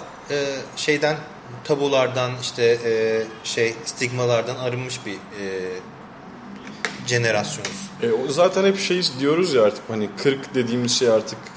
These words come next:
Speaker 2: hani yeni
Speaker 1: Tabii.
Speaker 2: otuz. İşte elli dediğin şey aslında artık yeni kırk falan.
Speaker 1: Hani o da şöyle bir şey de var. Hani babama bakıyorum ben mesela. Gençliğinde spor oynardı. İşte deli gibi tenis oynardı, golf oynardı. Hani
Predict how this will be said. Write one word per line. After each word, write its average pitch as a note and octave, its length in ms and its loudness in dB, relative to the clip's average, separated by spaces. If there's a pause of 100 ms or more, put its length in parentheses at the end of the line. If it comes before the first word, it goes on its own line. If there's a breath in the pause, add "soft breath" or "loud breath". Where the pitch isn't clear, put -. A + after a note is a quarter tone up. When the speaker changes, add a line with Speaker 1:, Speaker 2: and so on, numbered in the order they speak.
Speaker 2:
hani G#2 280 -2
yeni A2 120 2
Speaker 1:
Tabii. G#2 200 4
Speaker 2:
otuz. F#2+ 380 0 (520)
İşte - 180 -8
elli A#2 280 2
dediğin A2+ 260 2
şey A2 160 2
aslında G#2 440 4
artık G2+ 320 0
yeni G#2 240 -6
kırk - 480 -12
falan. G2+ 120 0
Speaker 1:
Hani G3+ 180 0 (200)
o G#3 140 2
da A3 200 6 (180)
şöyle G3+ 400 2
bir C#3 60 0
şey G2 200 2
de F#2 120 0
var. F2+ 200 -2
Hani B2+ 220 -2 (880)
babama F3 340 4
bakıyorum G2 460 0
ben F2+ 120 -4
mesela. G2 480 -4 (560)
Gençliğinde D3 500 0
spor D3 260 0
oynardı. F2+ 560 -4 (100)
İşte G#2+ 260 -8 (240)
deli A#2+ 240 -4
gibi A#2 140 -6
tenis A2+ 320 -6
oynardı, G#2+ 540 -4
golf G#2+ 360 -4
oynardı. F#2 460 -8 (1120 loud breath)
Hani C3+ 220 0